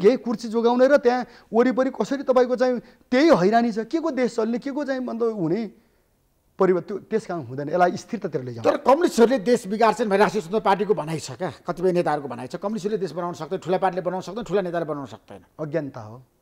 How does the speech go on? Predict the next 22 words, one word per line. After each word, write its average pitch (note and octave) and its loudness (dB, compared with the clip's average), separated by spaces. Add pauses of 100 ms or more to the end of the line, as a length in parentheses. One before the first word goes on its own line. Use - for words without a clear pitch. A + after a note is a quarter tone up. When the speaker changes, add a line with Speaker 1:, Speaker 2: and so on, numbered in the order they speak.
(240)
Speaker 1:
नबुझेको C#3 -8
कुरा B2+ -10
हो। D3 -2 (560)
र D3+ -2
त्यो D#3+ -4 (480)
उहाँहरूकै E3 -2
बाबुबाजेले D3 0
ध्वस्त C3+ -12
पारेको, C3+ -8
त्यो D3+ -8
राजनीतिले C#3 -6
ध्वस्त C3+ -12
पारेको C3+ -12
चेतना B2 -14
हो - -20
त्यो। - -20 (1300)
Speaker 2:
त्यसो D4+ 2
भए D#3 -2 (640)
धेरै F3 0
मान्छेलाई C#4+ 4
जनताले F#3 0
छ - -10